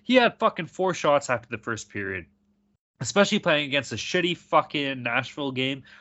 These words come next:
or team. But truth be told, when he's playing better teams, Nate Dogg seems to put the puck on more. This guy can easily take over a fucking series on his own.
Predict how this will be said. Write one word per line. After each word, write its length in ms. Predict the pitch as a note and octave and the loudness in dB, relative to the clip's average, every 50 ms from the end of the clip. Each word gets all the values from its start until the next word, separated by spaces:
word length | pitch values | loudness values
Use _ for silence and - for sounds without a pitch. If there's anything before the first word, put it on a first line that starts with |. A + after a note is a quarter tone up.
| - - | -14 -6
or 120 | A#2+ B2+ | -6 -6
team. 400 | A2+ - - B2+ B2 B2+ B2+ A#2+ - - - - _ - | -4 -2 -2 0 0 0 -2 -6 -12 -16 -20 -20 _ -10
But 100 | D3 - | -6 0
truth 200 | - C4+ C4+ - | 2 2 2 2
be 80 | C4 | 0
told, 320 | - - F3+ G3+ B3+ B3+ - | 0 2 4 4 4 4 2
when 80 | F3+ | -2
he's 120 | E3+ - - | -4 -4 -2
playing 280 | - G#3+ A3+ A3 E3+ | -2 0 0 0 2
better 240 | - F3+ F#3 F#3 F3 | 2 2 2 2 0
teams, 520 | E3 - - G#3+ A#3 A3 D#3+ C3 - - - - _ A#2+ A2 | -4 -4 -4 -4 -2 -2 -4 -4 -8 -10 -12 -18 _ -12 -6
Nate 200 | C#3 F3+ G3 - | -6 -4 -2 -2
Dogg 200 | A3+ G#3 G#3 G3+ | -2 -2 -2 -2
seems 240 | - G3+ G3+ F#3+ - | -2 -4 -4 -4 -4
to 80 | - C#3 | -6 -10
put 280 | - - - F#3 - | -8 -6 -8 -8 -6
the 40 | - | -6
puck 320 | - - F3+ F3+ - - | -4 0 0 0 0 0
on 180 | D#3+ C#3+ C#3 C3 | -2 -2 -2 -4
more. 360 | A#2 A2+ C3 E3+ D#3+ - - _ - - - - _ - | -4 -4 -2 -2 -4 -4 -6 _ -20 -20 -20 -18 _ 0
This 200 | C#3 D#3+ D#3+ - | 0 2 2 4
guy 220 | A3+ G3 G#3 A3 | 2 4 4 2
can 300 | G#3+ - G3+ E3 C#3 C3 - | 2 0 -2 -2 -4 -10 -8
easily 400 | C#3+ F#3+ G#3 G#3+ F#3 E3 G#3+ G3 | -2 2 4 4 4 4 2 0
take 240 | F#3+ - F#3 E3 - | 2 2 0 2 4
over 280 | F3 E3 C#3+ D#3 D#3 D3 | 2 2 4 4 4 4
a 60 | C3+ | 4
fucking 320 | - - D#3 - - B2+ | 4 2 2 2 0 -6
series 360 | A#2 - - C3+ C3 B2+ A2+ | -4 -2 0 2 2 2 2
on 120 | C3+ B2+ B2+ | 0 0 0
his 140 | A#2+ G#2+ A#2 | -2 0 0
own. 180 | A#2 A2+ A#2+ | 0 0 0